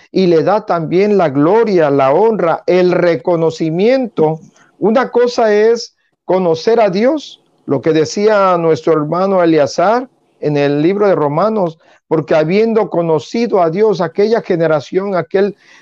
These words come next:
aquel grupo de, eh, de almas, de espe-, de personas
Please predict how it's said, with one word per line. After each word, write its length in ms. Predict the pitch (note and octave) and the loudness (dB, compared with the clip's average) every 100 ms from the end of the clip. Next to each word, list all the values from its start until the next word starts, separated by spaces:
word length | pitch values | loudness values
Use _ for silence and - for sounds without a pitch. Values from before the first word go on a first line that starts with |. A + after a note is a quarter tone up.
| - | -8
aquel 400 | D3 - G3+ F#3 | -6 -2 -2 0
grupo 420 | F#3 A#3 A#3 G#3+ | 0 0 0 0
de, 360 | F3 D#3+ C3+ - _ _ | 2 2 0 -4 _ _
eh, 280 | - D3+ D3 | -2 0 2
de 240 | C#3 D3 D3 | 2 2 2
almas, 500 | E3+ A3 A3 F3 C#3+ | 2 2 2 0 -2
de 80 | |
espe-, 320 | C#3+ - D3 - | -4 -2 -2 -2
de 140 | D#3 | -4
personas 720 | - C3+ - F#3 G#3 E3+ - | -2 -6 -4 -4 -2 -2 -4